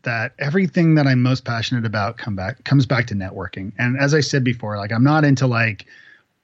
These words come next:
you know, take, take, take type of networking. In fact, I have a manifesto at networking for nice people dot com that you can actually see or download if you wanna share it,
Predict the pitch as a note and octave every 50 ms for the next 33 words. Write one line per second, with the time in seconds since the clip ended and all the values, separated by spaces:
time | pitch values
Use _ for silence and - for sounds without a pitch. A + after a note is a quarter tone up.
0 | _ _ - A#2+ A#2 A2+ A2 G#2 G#2 G2 - B2+ C3 A#2+ - - C3 A2+ - -
1 | A#2 A#2 A#2+ A#2 - - - - A2+ A2+ G#2 G#2+ G2+ G#2 G#2+ G#2+ G#2+ G#2+ - -
2 | G#2+ G#2+ G#2 - - B2+ B2 B2+ B2+ B2 A#2 C3 C3+ B2+ B2+ A#2 A#2 A2+ G#2+ A2
3 | - - G#2+ A2 - - - C3 B2 B2 B2 B2 A#2+ A2+ A#2+ _ _ _ _ _
4 | _ _ _ - A#2 A#2+ A#2+ A#2 A#2+ B2 A2 A#2 A#2 - A#2+ A#2 A2+ - A2 G#2
5 | G#2 G#2+ - A#2 G#2 G#2 G2+ G#2 F#2+ G#2 G#2+ - - A2 G2+ G2+ G2 F#2+ G2 A2+
6 | A#2+ A2 - - G#2 G2 F#2+ - - G2+ F#2 - - - B2 A#2 A2+ G#2+ G2 F#2+
7 | F2+ F#2 F2+ F2+ F2+ F2 F#2 F#2 F2+ F#2 F2 - - F#2 F2+ F2+ F#2 F#2 - -
8 | G#2 F2+ F2 F#2 F#2 G2+ -